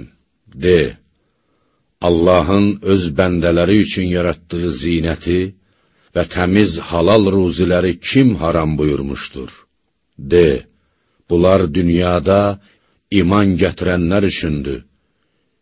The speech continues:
Qiyamət günündə isə yalnız möminlərə məxsusdur." Biz ayələrimizi anlayıb bilən bir tayfıya belə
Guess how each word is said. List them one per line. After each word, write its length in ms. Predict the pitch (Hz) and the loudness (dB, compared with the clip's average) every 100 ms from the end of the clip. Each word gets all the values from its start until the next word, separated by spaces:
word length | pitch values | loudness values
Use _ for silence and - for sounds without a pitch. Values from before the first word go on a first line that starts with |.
| _ | _
Qiyamət 540 | - 85 80 76 80 69 | -4 -2 0 -2 -4 -6
günündə 400 | - 73 69 69 | -6 -6 -6 -4
isə 260 | 73 67 73 | -6 -6 -8
yalnız 580 | 67 85 92 85 85 85 - - _ _ _ _ _ _ - | -4 -2 -2 -2 -4 -6 -10 -16 _ _ _ _ _ _ -8
möminlərə 720 | 78 76 69 69 64 67 73 | -6 -4 -6 -8 -8 -8 -8
məxsusdur." 640 | 58 50 - - - - _ _ _ _ _ _ _ _ | -10 -14 -20 -20 -20 -20 _ _ _ _ _ _ _ _
Biz 200 | 98 101 95 - - | 2 2 0 -8 -2
ayələrimizi 800 | 85 85 87 87 87 87 85 87 - - | 2 4 4 2 2 0 0 0 -2 -4
anlayıb 600 | 92 90 87 87 101 95 | -4 -2 -2 0 0 -2
bilən 400 | - 85 92 110 101 | -4 -2 0 2 0
bir 180 | 80 85 - | 0 -2 -4
tayfıya 560 | 82 78 71 67 76 | -4 -4 -4 -6 -4
belə 300 | 67 69 73 | -4 -6 -8